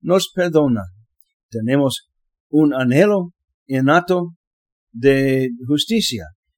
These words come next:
y cuando hemos, ah, sido perjudi-, per-, perjudicados, sentimos la necesidad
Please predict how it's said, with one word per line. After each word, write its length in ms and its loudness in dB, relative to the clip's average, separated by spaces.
y 240 0
cuando 400 0
hemos, 680 -2
ah, 200 0
sido 600 -2
perjudi-, 920 -4
per-, 220 0
perjudicados, 1400 -2
sentimos 680 0
la 140 0
necesidad 800 0